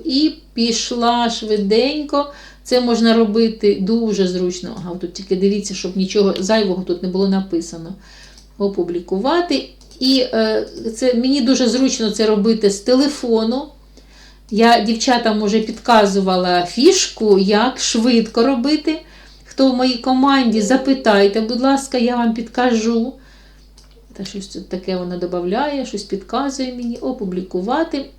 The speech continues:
І таким чином, дивіться, поки ми з вами спілкуємося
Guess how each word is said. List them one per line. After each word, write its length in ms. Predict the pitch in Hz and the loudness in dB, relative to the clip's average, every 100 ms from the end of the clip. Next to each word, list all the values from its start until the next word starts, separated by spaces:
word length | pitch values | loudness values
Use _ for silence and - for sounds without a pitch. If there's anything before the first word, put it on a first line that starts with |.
| - | -6
І 100 | 269 | -2
таким 420 | 285 285 294 285 | -2 -2 -2 -2
чином, 420 | - 302 370 339 | 0 2 2 0
дивіться, 420 | 277 247 220 - | 0 0 -2 -4
поки 360 | 208 226 226 311 | -4 -4 0 2
ми 160 | 262 220 | 2 0
з 80 | |
вами 380 | 208 269 254 208 | 0 0 2 0
спілкуємося 1120 | 196 - 226 208 - 269 349 339 226 196 196 | -2 -6 -8 -8 -4 4 4 4 -2 -2 -4